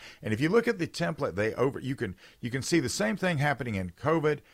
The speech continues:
and climate change that you see in gun control. They'll tell you that if guns are present, like Rish-, Lujan Grisham, she was out there in New Mexico saying, "Nobody needs to be walking out to, uh,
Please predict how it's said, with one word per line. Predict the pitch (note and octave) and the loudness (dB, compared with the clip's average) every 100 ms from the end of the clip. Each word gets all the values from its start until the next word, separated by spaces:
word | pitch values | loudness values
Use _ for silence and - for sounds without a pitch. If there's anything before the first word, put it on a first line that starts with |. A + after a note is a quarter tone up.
| - | -8
and | F#2 | -6
climate | G2 C3 B2 - | 0 2 0 -4
change | G2+ G2+ F2 | -4 -4 -4
that | E2+ | -8
you | F2+ | -8
see | F2+ - E3 A2+ F2 E2 _ _ _ - | -6 -4 0 0 -2 -6 _ _ _ -6
in | G#2 G2+ G2+ - | -2 -2 -4 -2
gun | A#2 A#2+ | -2 -2
control. | G2 - D#2+ - - _ | -6 -8 -10 -10 -20 _
They'll | - A#2 | 2 4
tell | A#2+ D#3 C#3+ | 4 4 4
you | C3 B2+ - | 2 -2 -4
that | - F#2+ | -2 -2
if | F2 | 0
guns | A#2+ D3 D3 | 2 2 2
are | - | -2
present, | - C3+ D#2+ C2 - - | 2 2 2 -8 -12 -2
like | G2+ F#2 - _ _ F#2 | -2 -2 -14 _ _ -4
Rish-, | A2+ G#2 | -2 -2
Lujan | - B2+ B2 C3 A2 | 0 2 4 4 4
Grisham, | A2 D#2 - | 0 -2 -8
she | G2 | -6
was | E2 | -4
out | G2 | -2
there | F#2+ | 0
in | F2+ | 0
New | E2+ | 0
Mexico | E2+ - D#2 | -4 -4 -6
saying, | D#2 F2 D2+ - - - - | -4 -4 -4 -6 -4 -4 -2
"Nobody | A2 F3+ G#3+ G3+ | 6 8 12 10
needs | F#3 F3+ B2 | 10 4 4
to | |
be | D#3+ | 6
walking | D3+ D#3+ D#3 C3+ | 10 10 10 6
out | C3 B2+ - | 4 4 2
to, | - A2 F#2+ | 2 6 6
uh, | E2+ | 6